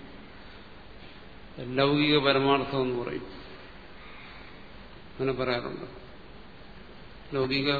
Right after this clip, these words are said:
പരമാർത്ഥം എന്ന് പറയാൻ എന്താ കാരണം? പ്രതീതിയെ അപേക്ഷിച്ചത് പരമാർത്ഥമാണ്. സ്വപ്നത്തെ അപേക്ഷിച്ച് ജാഗ്രത പരമാർത്ഥമാണ്. രജ്ജുസർപ്പത്തെ അപേക്ഷിച്ച് വാസ്തവസർപ്പം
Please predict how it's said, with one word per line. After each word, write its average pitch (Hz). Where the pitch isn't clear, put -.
പരമാർത്ഥം 139
എന്ന് 139
പറയാൻ 135
എന്താ 135
കാരണം? 127
പ്രതീതിയെ 143
അപേക്ഷിച്ചത് 143
പരമാർത്ഥമാണ്. 127
സ്വപ്നത്തെ 143
അപേക്ഷിച്ച് 147
ജാഗ്രത 135
പരമാർത്ഥമാണ്. 123
രജ്ജുസർപ്പത്തെ 135
അപേക്ഷിച്ച് 139
വാസ്തവസർപ്പം 135